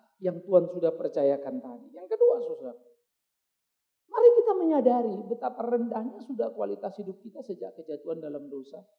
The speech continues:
Supaya kita menyadari betapa seriusnya persoalan. Saya seringkali mengatakan, ketika Adam mati, kita bulatkan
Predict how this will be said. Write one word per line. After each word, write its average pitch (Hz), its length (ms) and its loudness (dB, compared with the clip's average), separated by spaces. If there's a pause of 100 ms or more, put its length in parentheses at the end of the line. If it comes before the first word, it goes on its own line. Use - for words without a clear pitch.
(140)
Supaya - 240 -4
kita 330 240 4
menyadari 330 480 -2
betapa 247 320 -6
seriusnya 294 1120 0
persoalan. 185 480 -12 (1040)
Saya 233 160 -4
seringkali 202 480 -6
mengatakan, 185 640 -12
ketika 95 480 -14
Adam 113 240 -6
mati, - 320 -12
kita 107 240 -8
bulatkan 92 480 -10